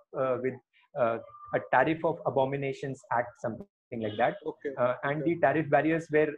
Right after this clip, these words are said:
Speaker 1: uh, raised to as high as forty percent. Uh, but then,
Speaker 2: Okay.
Speaker 1: as expected, as expected, the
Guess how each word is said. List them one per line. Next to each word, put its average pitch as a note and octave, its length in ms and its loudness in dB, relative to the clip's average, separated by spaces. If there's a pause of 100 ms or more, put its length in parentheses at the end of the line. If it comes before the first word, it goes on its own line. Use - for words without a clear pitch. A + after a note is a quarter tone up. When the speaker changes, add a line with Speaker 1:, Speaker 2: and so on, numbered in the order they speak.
Speaker 1:
uh, C3 160 4
raised D3 340 0
to D#3 160 2
as C3+ 140 2
high C3+ 160 0
as C3 200 0
forty B2+ 260 -2
percent. B2+ 360 -2 (680)
Uh, B2+ 160 0
but - 160 0
then, E3 180 4
Speaker 2:
Okay. D#3+ 80 -4 (120)
Speaker 1:
as D#3 100 2
expected, D#3 540 0 (480)
as C#3+ 160 0
expected, F3+ 560 -4
the F#3+ 260 -4